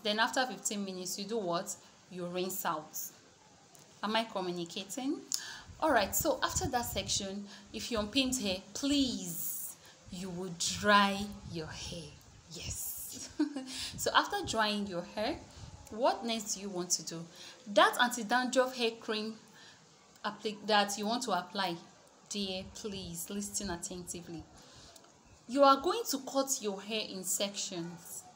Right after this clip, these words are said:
and apply. If you go through my Facebook videos, you will see how when I, I showed a video or an example of what I mean,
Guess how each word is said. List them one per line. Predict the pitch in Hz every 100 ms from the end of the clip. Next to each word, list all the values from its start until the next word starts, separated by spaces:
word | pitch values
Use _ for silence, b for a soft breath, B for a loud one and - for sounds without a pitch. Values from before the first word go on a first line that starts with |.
| B B B B
and | 220 233
apply. | 220 - 302 285 226
If | 262 269
you | 262
go | 285 330
through | - 269
my | 214
Facebook | 190 220 208 208 185
videos, | 196 180 185 175 185
you |
will | 185
see | - - 226
how | 214 202 -
when | - 226 233
I, | 185 180 190
I | 180
showed | 190 - 240
a | 202 180
video | - 208 202 202
or | 196 - 180 175 -
an | 190
example | 190 175 - 202 202 202 190
of | 175
what | 185 208
I | 175
mean, | 180 190